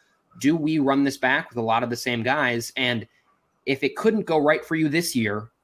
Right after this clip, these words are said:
with that group, what is to say it's supposed to work in any consecutive year as guys continue to get older? It's just, it's a s-, tough and, tough and rough spot where that defense is right now if you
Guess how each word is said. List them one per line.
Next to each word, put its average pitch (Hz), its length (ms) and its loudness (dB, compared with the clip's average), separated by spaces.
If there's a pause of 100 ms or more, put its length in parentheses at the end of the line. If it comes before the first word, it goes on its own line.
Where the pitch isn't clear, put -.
(100)
with 127 220 0
that 113 200 0
group, 110 280 -4 (460)
what 156 500 0
is 151 160 -4
to 156 100 -6
say 131 240 2
it's 120 140 -2
supposed 131 340 -2
to 127 80 0
work 110 460 -4
in 117 120 -4
any 127 300 0
consecutive 123 760 -2
year 113 380 0 (260)
as 120 220 0
guys 123 240 0
continue 123 360 -2
to 117 80 -2
get 117 140 -2
older? 117 320 0
It's 110 180 -4
just, - 320 -4 (360)
it's - 140 -8
a 131 40 -2
s-, - 240 -8 (180)
tough - 480 0
and, 113 240 -4 (540)
tough - 280 -2
and 113 140 -2
rough 139 180 2
spot 135 420 0 (240)
where 123 180 0
that 123 180 0
defense 131 380 0
is 139 200 0
right 113 180 0
now 110 320 -4 (280)
if 139 220 -2
you 131 420 4